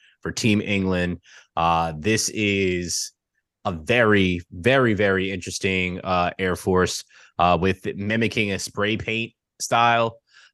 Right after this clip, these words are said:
Uh, this is that, that gradual style. It's a blue fade into the white leather.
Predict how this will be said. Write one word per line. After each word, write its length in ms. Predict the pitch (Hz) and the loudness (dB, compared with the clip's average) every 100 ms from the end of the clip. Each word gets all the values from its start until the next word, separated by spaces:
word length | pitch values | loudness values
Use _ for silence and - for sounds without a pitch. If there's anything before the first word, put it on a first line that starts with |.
| - | -4
Uh, 400 | 80 80 82 65 - | -2 -2 -4 -8 -14
this 260 | 82 104 - | -8 -6 -4
is 220 | 98 90 | -4 -4
that, 400 | - 104 98 - | 0 2 2 0
that 240 | 87 98 82 | -2 -4 -4
gradual 1120 | 98 101 107 107 104 104 104 104 104 101 95 _ _ | -2 0 0 0 -2 0 2 2 2 0 -4 _ _
style. 480 | - - 101 101 101 | -18 -2 2 4 4
It's 120 | 98 92 | 0 -4
a 20 | |
blue 360 | 85 104 110 104 | -8 -4 -4 -4
fade 580 | - 107 107 104 104 | -2 0 0 0 -2
into 460 | 101 104 98 107 101 | -6 -10 -8 -4 -2
the 100 | 95 | 0
white 300 | 92 104 98 | 0 0 0
leather. 480 | 104 107 110 107 | 0 2 2 0